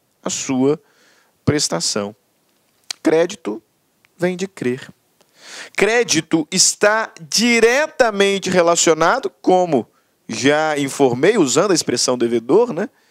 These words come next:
com vínculos de direito obrigacional. A relação obrigacional, você se recorda, é aquela constituída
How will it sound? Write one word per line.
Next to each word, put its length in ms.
com 480
vínculos 1120
de 160
direito 580
obrigacional. 1120
A 80
relação 920
obrigacional, 880
você 260
se 140
recorda, 640
é 120
aquela 360
constituída 1000